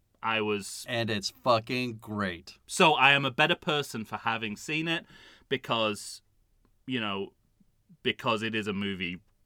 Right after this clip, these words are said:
Speaker 1: directed by that person that I hadn't seen.
Speaker 2: All right.
Speaker 1: And, you know, I, I, I am interested in a few of the other directors of this franchise and what they do with it. Um, enough that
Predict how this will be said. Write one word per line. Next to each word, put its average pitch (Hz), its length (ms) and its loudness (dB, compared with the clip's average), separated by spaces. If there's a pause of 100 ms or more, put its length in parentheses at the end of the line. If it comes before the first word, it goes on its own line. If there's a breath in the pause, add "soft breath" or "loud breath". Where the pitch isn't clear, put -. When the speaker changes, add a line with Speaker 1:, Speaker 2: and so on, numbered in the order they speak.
(120)
Speaker 1:
directed 104 340 -4
by 95 120 -4
that 98 140 -8
person 98 320 -8
that 98 100 -2
I 98 60 -2
hadn't 98 240 -6
seen. 85 260 -8 (800)
Speaker 2:
All 107 120 2
right. 180 200 0 (380 soft breath)
Speaker 1:
And, 180 340 8
you 202 80 2
know, 175 160 2
I, 160 180 2
I, 151 300 2 (400 soft breath)
I 170 140 4
am 160 180 -2
interested 160 640 -2
in 117 140 -2
a 117 60 -4
few 120 580 -4
of 117 180 -8
the 110 160 -6
other 117 520 -4 (500)
directors 117 580 -6
of 113 100 -10
this 113 140 -10
franchise 113 540 -6
and 107 100 -6
what 110 160 -8
they 110 140 -4
do 117 240 -4
with 123 240 -4
it. 165 160 -6 (800 soft breath)
Um, 101 680 2 (1400)
enough 143 520 2
that 107 240 -2